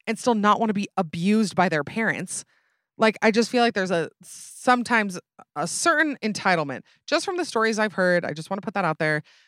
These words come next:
I'm sure that there are so many, I've also heard, uh, so many lovely stories about parents really taking care of the, their kids' teachers and, you know, so on and so forth. Okay, next one. This one is for my, my Utah girlies.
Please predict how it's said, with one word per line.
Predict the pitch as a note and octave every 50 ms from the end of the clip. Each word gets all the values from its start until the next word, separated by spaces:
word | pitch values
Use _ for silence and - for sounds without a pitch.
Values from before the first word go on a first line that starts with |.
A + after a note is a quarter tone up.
| _ -
I'm | - D#3 D3 C#3+
sure | C#3+ - - D#3 D#3 D#3
that | D3+ D3+ C3
there | C3+ C3+
are | C3 C#3+
so | - - - D3+
many, | D3 D3+ D3 C#3+ C3+ -
I've | - E3 D3+
also | D#3 D#3+ D#3+ - E3
heard, | D3+ D3 C#3+ -
uh, | - C3 A2+ - _ _ _ - -
so | - - - - G3+ F3+ F3
many | E3+ D#3 D3+ D3+ D3
lovely | D3 D3 D#3 D#3 D#3+ D#3 D#3 D3+ D3 D3
stories | C#3+ - - C3 B2+ B2 C#3+
about | - C#3+ B2+ B2 - - _ _ _ _ _ -
parents | - D#3 E3 D3+ C#3+ - -
really | F3 D#3+ D#3+ F#3 F#3+ F3+ F3 E3+
taking | - - D#3+ C#3 D3 D3
care | C#3+ - C#3 C#3
of | C#3
the, | C#3 D3 C#3+ _ _ -
their | F3+ D#3+
kids' | C#3 - - C3 -
teachers | - - B2+ - - B2 A#2+ B2+ C#3
and, | A#2 F#2+ A#2 - _ _ _ -
you | D3+ A2
know, | D#2 - - _
so | _ - - C3 G#2
on | F#2+ -
and | D3+ -
so | - -
forth. | - - - D#3+ _ _ _ _ _ _ _ _ _ _ _ _ _ _ _ _ _ _ _ -
Okay, | A#3+ - B3 G3+
next | F3 D#3+ D#3 - -
one. | - D3 E3+ E3 D#3+ _ _ _ _ _ _ _ _ _ _ _ -
This | G3+ G#3+ A3+ -
one | C4 B3+
is | B3+
for | - -
my, | F#3 E3 D3+ C3 G2 - _ _ -
my | E3+ E3+ D#3
Utah | C#3+ C3 A#2+ - - - -
girlies. | - - - - - - D#3 - -